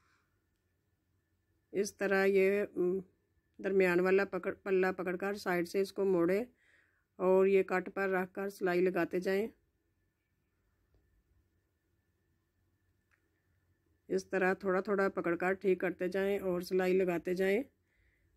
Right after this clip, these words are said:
ये सिलाई लगाने के दो तीन तरीके हैं। अगर हम चाहें तो इसको पहले उल्टी साइड से सिलाई लगा सकते हैं,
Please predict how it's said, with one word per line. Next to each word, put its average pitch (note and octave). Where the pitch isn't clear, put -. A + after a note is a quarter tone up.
ये G#3
सिलाई G3
लगाने F#3+
के G#3
दो F#3
तीन F3+
तरीके G3+
हैं। G3+
अगर F#3
हम G3
चाहें F#3+
तो G3+
इसको F#3+
पहले G3
उल्टी F3
साइड F#3
से G3
सिलाई F#3
लगा F3+
सकते F#3+
हैं, F#3+